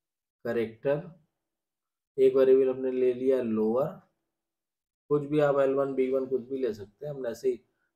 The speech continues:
ताकि relevant रहे, समझ में आता रहे। एक character में define किया lower और दूसरा हमने किया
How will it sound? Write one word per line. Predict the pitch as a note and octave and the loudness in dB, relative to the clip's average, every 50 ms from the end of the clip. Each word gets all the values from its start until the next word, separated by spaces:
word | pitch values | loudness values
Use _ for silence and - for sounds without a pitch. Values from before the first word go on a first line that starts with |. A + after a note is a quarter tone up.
| _ _ | _ _
ताकि | A2+ A2 A2 A2 C3+ C3 | -8 -8 -6 2 2 4
relevant | B2+ A#2 A2 A2 A#2+ B2+ C3+ C3+ C3 - | 4 4 0 0 2 2 0 0 -2 -4
रहे, | A2 G#2+ G#2+ A2+ B2 A#2+ | -6 -6 -4 -6 -8 -10
समझ | - A#2 A2 A#2 A#2+ A#2+ | -10 -10 -8 -8 -8 -6
में | A#2 A2+ | -6 -6
आता | G#2 G#2 - - A#2+ A2 | -6 -8 -8 -10 -12 -10
रहे। | G#2 G#2 G#2+ A2 - - _ _ _ _ _ _ _ - | -10 -12 -12 -14 -16 -20 _ _ _ _ _ _ _ 2
एक | C3+ C#3 C3+ - | 4 4 4 4
character | - C#3 C3 C3 - C#3+ C#3 | 2 2 2 0 0 -4 -4
में | C#3 C3+ | -2 0
define | C3 C3 C3 C3 B2 B2+ C3 B2+ | 0 0 0 0 -4 -4 -4 -4
किया | C3+ C#3 C3 | -2 -2 -2
lower | B2 A#2 A2+ A2+ B2+ D3 E3 F#3+ | 0 -2 -2 0 0 -2 -2 -4
और | F#3+ - B2+ B2+ A#2 | -6 -6 -8 -8 -6
दूसरा | A2 B2 A#2 - - C3 B2+ | -6 -6 -8 -6 -6 -6 -6
हमने | A#2+ B2+ B2+ B2 A2+ | -6 -8 -10 -14 -16
किया | - _ A#2+ B2+ C#3+ | -16 _ -4 -4 -4